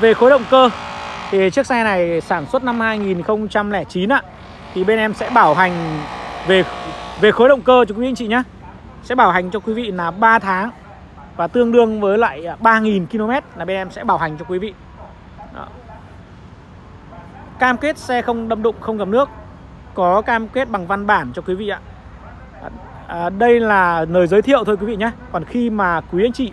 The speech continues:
về xem xe, giao dịch xe tại cửa hàng thì bên em sẽ có văn bản cam kết, ký kết giữa hai bên đầy đủ ạ.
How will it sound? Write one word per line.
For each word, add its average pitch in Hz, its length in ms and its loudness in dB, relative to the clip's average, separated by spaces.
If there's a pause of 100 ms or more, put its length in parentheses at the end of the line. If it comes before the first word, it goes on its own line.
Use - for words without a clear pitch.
về 170 320 4 (420)
xem 240 300 0
xe, 233 300 -2
giao 226 180 2
dịch 208 180 -2
xe 214 220 -2
tại 180 140 -6
cửa 160 160 -2
hàng 175 180 4 (140)
thì 156 80 -8
bên 185 160 -2
em 196 160 -4
sẽ 190 320 -8
có 175 200 2
văn 202 260 -4
bản 196 200 -2 (100)
cam 196 160 -4
kết, 240 260 -2
ký 190 120 -4
kết 254 200 2
giữa 190 120 -4
hai 208 160 -2
bên 202 160 0
đầy 175 100 4
đủ 147 200 0
ạ. 156 80 -4